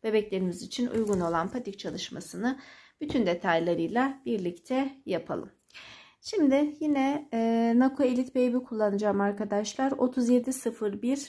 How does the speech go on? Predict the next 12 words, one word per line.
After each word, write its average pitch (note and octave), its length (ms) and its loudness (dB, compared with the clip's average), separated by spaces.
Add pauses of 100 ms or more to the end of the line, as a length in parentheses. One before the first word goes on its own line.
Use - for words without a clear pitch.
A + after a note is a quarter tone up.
somon A#3+ 440 2
renginde G3 680 0 (340)
ipimi A#3+ 320 4
kullanacağım C#4 600 2
ve C#4 120 0
üç D4 280 0
buçuk F#3+ 300 -4
numara F#3+ 440 0
şiş - 460 -8
ile A3+ 300 0
hazırlayacağım G3 960 0
örgümüzü. F3+ 720 -2